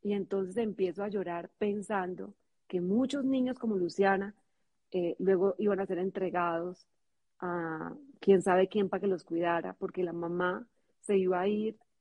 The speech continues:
a entregar su tiempo y su vida por trescientos dólares o menos a veces. No sé, y ahí nace Mamá Vuelve a Casa, como una misión de vida, como un objetivo de entender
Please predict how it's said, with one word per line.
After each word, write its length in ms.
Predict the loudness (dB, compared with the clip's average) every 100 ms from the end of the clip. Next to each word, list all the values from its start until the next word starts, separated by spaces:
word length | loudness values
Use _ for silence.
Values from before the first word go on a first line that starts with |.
| _ _ _ _ _
a 460 | -10 -6 -6 -8 -14 -20 _ _ _ _ _ _ _ _ _ _ _ _ _ _ _ _
entregar 400 | -6 -2 -2 -2
su 120 | -4 -4
tiempo 360 | 2 2 2
y 40 | 0
su 160 | 4
vida 340 | 4 6 4 2
por 420 | -2 -2 -2 -8 -20 _ _ _ _
trescientos 600 | -4 -4 0 0 0 -2 2
dólares 640 | 4 4 4 -2 -12 -16 -12
o 120 | -4
menos 400 | 2 2 2 -2
a 80 | -2
veces. 440 | -2 -4 -8 -16 _ _ -16 -12 -12 -14 _
No 200 | 2 4
sé, 280 | 4 4 6
y 140 | 6 4
ahí 180 | 4
nace 240 | 2 0 -2
Mamá 260 | -4 -2
Vuelve 180 | -2 -2
a 40 | -2
Casa, 340 | -2 -2 -4
como 240 | 0 2 4
una 140 | 2
misión 360 | 2 2 0 2
de 120 | 2
vida, 340 | 2 0 -2 -14 -6
como 260 | -2 0
un 120 | 0 0
objetivo 580 | -2 -6 0 2 4
de 240 | 2 0 0
entender 640 | -2 -2 -4 -2 -2 -2